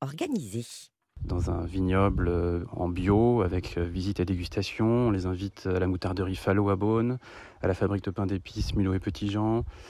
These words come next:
Speaker 2: On peut également, euh, vivre une expérience, euh,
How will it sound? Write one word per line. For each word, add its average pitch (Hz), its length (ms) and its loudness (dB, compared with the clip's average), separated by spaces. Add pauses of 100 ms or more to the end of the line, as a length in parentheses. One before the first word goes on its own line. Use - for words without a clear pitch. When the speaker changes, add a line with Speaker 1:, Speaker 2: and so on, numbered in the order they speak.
(180)
Speaker 2:
On - 20 0
peut 95 140 0
également, 95 640 2
euh, 90 440 2 (280)
vivre 95 240 0
une 92 60 2
expérience, 95 680 0
euh, 90 300 2